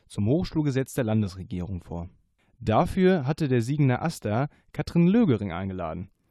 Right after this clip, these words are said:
Sie ist Koordinatorin des Landesastentreffens N R W. Die Lehramtsstudentin der Ruhr-Uni Bochum kritisiert im Namen der gesamten Asten in N R W den neuen Entwurf. Lögering bezieht sich hier insbesondere auf die Freiheit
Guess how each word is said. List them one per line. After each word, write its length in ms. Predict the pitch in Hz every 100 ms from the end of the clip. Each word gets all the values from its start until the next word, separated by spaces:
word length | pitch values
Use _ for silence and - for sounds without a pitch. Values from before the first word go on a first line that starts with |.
| _ _ _ -
Sie 400 | 110 208 247 240
ist 180 | - 135
Koordinatorin 720 | - 143 127 110 147 151 151
des 160 | 127 117
Landesastentreffens 960 | 113 117 - 180 - 113 - 127 139
N 100 | -
R 140 | 135 131
W. 200 | 98 85 _ _ _ _ _ _ -
Die 80 |
Lehramtsstudentin 840 | 101 123 185 208 - 156 175 190 151
der 100 | 117
Ruhr-Uni 380 | 113 143 127 104
Bochum 560 | 95 104 104 143 151
kritisiert 500 | - 151 131 120 143
im 80 | 107 107
Namen 240 | 117 143
der 100 | 113
gesamten 460 | 104 104 190 202 -
Asten 280 | 185 - 120
in 60 |
N 140 | 101 101
R 140 | 101
W 120 | 113
den 140 | 117 110
neuen 240 | 107 123
Entwurf. 420 | 135 147 143 90 - _ _ _ _ _ _ _
Lögering 760 | 104 127 214 202 190 202 180
bezieht 320 | 120 131 160 -
sich 160 | 151
hier 160 | 135 135
insbesondere 540 | 175 - 135 147 127
auf 120 | 120
die 120 | - 101
Freiheit 560 | - 165 135 76 -